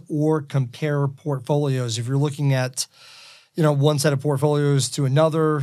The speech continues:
you know, what, what are the key things that people should be looking at to determine whether or not they have a good portfolio, if we wanna call it that? What makes a good portfolio? What are we looking at? Is it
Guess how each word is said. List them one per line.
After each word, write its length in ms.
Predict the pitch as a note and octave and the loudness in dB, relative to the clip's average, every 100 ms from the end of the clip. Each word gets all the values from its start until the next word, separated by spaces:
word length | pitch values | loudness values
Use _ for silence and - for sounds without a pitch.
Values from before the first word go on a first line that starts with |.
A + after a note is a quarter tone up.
| D3 | -4
you 120 | C#3+ | -2
know, 100 | C#3 | 0
what, 240 | C#3 E3 E3 | 2 0 0
what 180 | D#3+ F#3+ | 0 0
are 100 | D#3 | 0
the 80 | |
key 220 | C3+ E3+ D3 | -2 -2 0
things 200 | D#3+ B2 | 0 0
that 60 | |
people 200 | C#3+ C#3+ | 0 0
should 200 | C#3 D3 | 0 -2
be 120 | B2+ | -4
looking 760 | A#2+ A#2 B2 C#3 F3+ F3+ D3 C3 | -6 -8 -2 0 0 0 -2 0
at 280 | A#2+ A#2+ - | -2 -6 -8
to 100 | C#3 | -6
determine 580 | B2+ A2+ E3 D#3+ D3 | -6 -4 -2 -2 0
whether 220 | C#3 C#3+ C#3 | 0 0 2
or 40 | |
not 300 | C#3 C3+ C#3 - _ _ _ _ _ - | 2 0 -4 -10 _ _ _ _ _ 0
they 200 | E3 D#3 | 2 4
have 160 | E3+ | 2
a 40 | D3 | 2
good 180 | D#3 C3 | 0 2
portfolio, 560 | D3 C3+ F#3 C3+ G2+ - _ _ | 0 0 -2 -2 -8 -18 _ _
if 80 | D3+ | -2
we 80 | C#3+ | 2
wanna 180 | D3 C3+ | 2 2
call 220 | E3 C3+ | 0 -2
it 60 | B2 | -6
that? 200 | A#2+ - _ _ _ - | -12 -16 _ _ _ 0
What 220 | E3 D#3 | 2 2
makes 360 | D3 D#3 D3 | 2 2 2
a 60 | D#3 | 0
good 240 | C#3 D#3 | 2 0
portfolio? 640 | A#2 D#3 B2 E3 D#3+ C3+ C3 | 0 -4 0 0 2 0 0
What 160 | C#3+ | 0
are 40 | D3 | 0
we 140 | C#3+ | 0
looking 480 | C3+ D3+ D#3 D3+ C3 | 0 0 0 0 -2
at? 160 | A#2 | -2
Is 140 | A#2 B2 | -2 -4
it 160 | A#2+ | -4